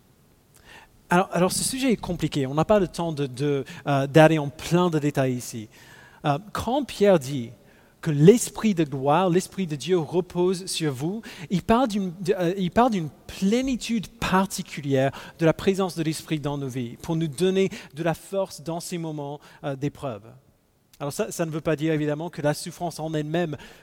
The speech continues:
euh, nous donne en quelque sorte plus d'esprit, ou plus l'Esprit de Dieu. On ne veut pas chercher la souffrance pour avoir plus, euh, euh, plus de lui. Mais la simple réalité, c'est que dans les moments où on souffre pour Christ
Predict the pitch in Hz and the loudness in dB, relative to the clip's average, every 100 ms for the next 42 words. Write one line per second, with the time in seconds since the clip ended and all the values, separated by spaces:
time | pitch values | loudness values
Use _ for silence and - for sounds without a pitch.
0 | - 135 135 151 147 160 147 151 143 - | -8 -4 -4 -6 -4 -4 -4 -6 -8 -10
1 | 151 - - 147 175 - - - _ _ | -10 -12 -14 -10 -8 -10 -12 -18 _ _
2 | _ 131 151 - - 180 214 139 160 143 | _ -4 -4 -4 -6 -6 -6 -10 -2 4
3 | 151 156 - 160 165 - - - 139 147 | 4 4 -6 -6 -6 -8 -16 -10 -8 -8
4 | 165 190 - - 165 160 156 175 175 175 | -8 -10 -16 -18 -8 -6 -2 -2 2 2
5 | - - 165 - 170 160 - 180 - 180 | 2 -6 -6 -2 2 2 2 -10 -8 -8
6 | - 143 147 151 151 - 175 - - 143 | -6 0 0 0 -4 -4 -8 -8 -2 0
7 | 135 131 - 147 123 - 170 - 160 139 | 0 -4 -8 -6 -6 -6 -8 -4 -6 -4
8 | 190 202 - - _ _ _ - - 175 | -8 -10 -20 -20 _ _ _ -20 -8 0
9 | 185 190 175 - 220 226 160 131 214 196 | 0 2 2 2 -4 -2 -4 0 2 2
10 | 170 165 214 302 _ _ _ _ _ _ | 0 -6 -8 -10 _ _ _ _ _ _
11 | - - 196 190 131 170 220 254 180 170 | -12 -4 -2 -2 -4 -4 -4 -4 -6 -6
12 | 190 156 143 - 196 202 185 160 - 175 | -6 -8 -10 -10 -12 -12 -12 -10 -8 -8
13 | 226 - - | -8 -14 -20